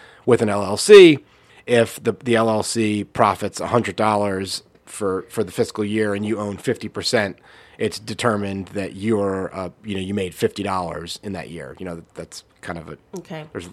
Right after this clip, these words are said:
Speaker 1: it's a lot more complicated than that. But the, the point, the point is that's how it works. Uh, that's kind of closer to it being like a, a sole proprietorship, but
Speaker 2: Okay.
Speaker 1: it has
Speaker 2: Mm-hmm.
Speaker 1: corporate protections,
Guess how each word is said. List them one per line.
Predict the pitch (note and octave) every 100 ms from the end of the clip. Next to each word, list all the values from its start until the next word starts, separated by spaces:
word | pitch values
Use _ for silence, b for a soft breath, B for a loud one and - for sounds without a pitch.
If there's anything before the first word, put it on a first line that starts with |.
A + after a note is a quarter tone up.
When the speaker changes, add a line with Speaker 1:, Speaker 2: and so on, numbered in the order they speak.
| -
Speaker 1:
it's | G2+
a | G#2+
lot | F#2
more | D2+
complicated | E2+ F2+ - F2+ E2+
than | F#2+
that. | G2 E2+
But | G#2 F#2 - B B B -
the, | A#2+
the | -
point, | - C#3+ C3+
the |
point | B2 D3 A#2+
is | A2+ G#2 - -
that's | A2 B2 A#2
how | A#2
it | G2
works. | G#2 G#2 - - _
Uh, | G2+ G2 F#2+ F2 _ _ _ _ _
that's | A#2+ A2 -
kind | - C3 A#2
of | -
closer | C3 A#2 A#2
to | G#2+ G#2+ G#2 _
it | A#2 -
being | A2+ G#2
like | G2+ F#2+
a, | F#2+ -
a | -
sole | - B2+
proprietorship, | A2+ B2+ C3 A2 G2+ G#2+ -
but | E3+ C#3 -
Speaker 2:
Okay. | F#3 D#3+ D#3 -
Speaker 1:
it | D3+
has | C#3
Speaker 2:
Mm-hmm. | -
Speaker 1:
corporate | D3 C3+ A#2+
protections, | A#2 G#3 G#3 C#3 A#2+ A2+